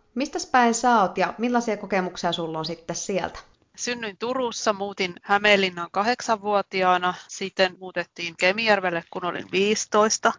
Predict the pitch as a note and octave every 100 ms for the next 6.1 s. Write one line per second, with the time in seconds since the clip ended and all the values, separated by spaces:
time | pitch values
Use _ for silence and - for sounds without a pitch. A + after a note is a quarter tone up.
0 | _ F#3 F3+ E3+ - - F3+ E3+ F3 F#3
1 | - F#3+ F3+ - - E3 F#3+ G3+ G#3 G#3
2 | G3+ - G3+ G3 F#3 F3 - - - F3
3 | E3+ E3+ D#3+ D#3+ E3 E3+ - - - F3
4 | F3 E3+ E3+ F#3 F3+ F#3 F#3+ G#3 G#3+ A3
5 | A3+ A3 - A3 - - - - - F3